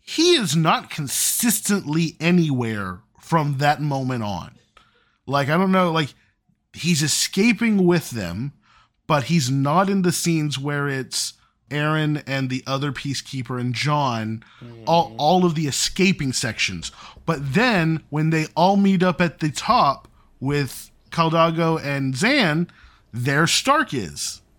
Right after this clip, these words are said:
Speaker 2: Well, they
Speaker 1: You
Speaker 2: do
Speaker 1: know?
Speaker 2: split up. Like, uh, they're trying to go up the staircase, and he gets in, and then, like, they, like, Aaron and John and Jelena have to go down and hide in that little s-, uh, whatever.
Speaker 1: Okay, I guess I,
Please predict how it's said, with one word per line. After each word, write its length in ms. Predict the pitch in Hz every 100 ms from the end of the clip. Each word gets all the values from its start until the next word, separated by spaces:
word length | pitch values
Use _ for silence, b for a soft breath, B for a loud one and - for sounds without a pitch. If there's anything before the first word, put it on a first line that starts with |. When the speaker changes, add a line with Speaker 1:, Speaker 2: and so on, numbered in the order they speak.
| _
Speaker 2:
Well, 120 | 143
they 80 | 156
Speaker 1:
You 60 | 156
Speaker 2:
do 40 |
Speaker 1:
know? 280 | 139 147 240
Speaker 2:
split 200 | 160 123
up. 260 | 120 107 113
Like, 240 | 107 -
uh, 140 | 117 107
they're 120 | 113
trying 160 | 160
to 60 | 170
go 80 | 147
up 100 | 120
the 80 | 117
staircase, 600 | - 139 135 117 107 -
and 220 | 123 120
he 180 | 107 139
gets 300 | 143 135 -
in, 220 | 123 120
and 140 | 113 107
then, 220 | 107 104
like, 260 | 104 101 -
they, 440 | 113 120 117 104 _ b b b b b b
like, 220 | 120 107 -
Aaron 340 | 120 127 131 120
and 200 | 110 101
John 400 | 117 110 110 107
and 300 | 101 101 101 _ 120 - _
Jelena 720 | - 107 110 113 104 98 98 - _ _ _ _ _ _ _ _
have 180 | - 110
to 80 | 113
go 140 | 107
down 220 | 104 107 104
and 80 | 98
hide 200 | 107 107
in 60 |
that 140 | 104 98
little 160 | 104
s-, 220 | 95 - - b b b b b b _ _
uh, 380 | 110 104 104 120 - _ _
whatever. 380 | - 107 101 107 -
Speaker 1:
Okay, 140 | 127
I 160 | 127 156
guess 160 | 180
I, 100 | 208